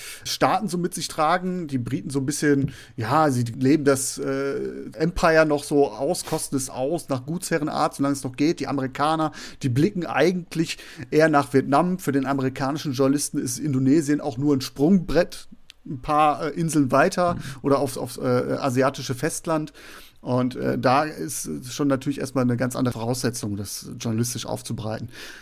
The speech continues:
Speaker 1: Dann aber auch inszenatorisch finde ich's interessant, der Film verzichtet weitgehend auf diese Thriller und Action und Spannungskino-Elemente, wie es jetzt bei Salvador und Under Fire hast. Das ist ein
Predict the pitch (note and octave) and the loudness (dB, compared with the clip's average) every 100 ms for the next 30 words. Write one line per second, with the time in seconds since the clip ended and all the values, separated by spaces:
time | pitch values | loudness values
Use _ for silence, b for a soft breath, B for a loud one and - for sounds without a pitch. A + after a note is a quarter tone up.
0 | B B C3+ G3+ F#3+ F#3+ E3+ F#3 E3+ D#3+ | B B 2 4 4 4 4 0 -2 2
1 | C#3+ D#3 F#3 F#3+ F#3 - E3+ D3 - - | 2 2 0 0 -4 -6 -6 -6 -8 -12
2 | - - - - D#3+ - D#3 D#3+ D3 - | -16 -16 -10 -8 -6 -2 -2 0 -2 -2
3 | E3 E3 D#3+ - _ _ - - D#3+ - | 0 0 -2 -10 _ _ -10 -4 -2 -2
4 | G#3+ - G#3+ - - B2+ G3+ - F#3 F3+ | -4 -2 -4 -2 -2 2 2 0 -2 0
5 | F#3 - D3 D3 - C#3+ C#3+ C#3 C#3+ C3+ | 0 -2 -2 -2 -4 0 6 6 6 0
6 | - D3 F3+ F3+ E3 E3 C#3+ C#3+ C#3+ C3+ | -6 0 2 4 4 2 2 0 0 -6
7 | - _ _ - - - - F#3 C3+ A#2+ | -14 _ _ -8 -6 -4 0 2 2 0
8 | B2 C#3+ C3 A#2+ - _ _ _ B B | -2 -4 -2 -4 -12 _ _ _ B B
9 | B - - - D3 F#3+ C3+ B2+ - D#3 | B -10 -8 0 2 4 4 2 -4 2
10 | C#3 C3+ C#3 C3+ B2+ C#3 C3 C3 B2 A#2+ | 2 4 4 4 4 2 0 2 0 0
11 | C3+ B2 - C3 C3+ B2 B2+ B2 A#2+ C3+ | -2 -2 -6 -6 -2 0 2 2 4 4
12 | B2 C3 C3+ A#2 E3 D3+ A2+ G#2+ - A2+ | 2 0 0 0 4 4 4 0 -6 -4
13 | B2+ C3+ C#3+ B2+ A#2+ | -4 -4 -2 -2 -2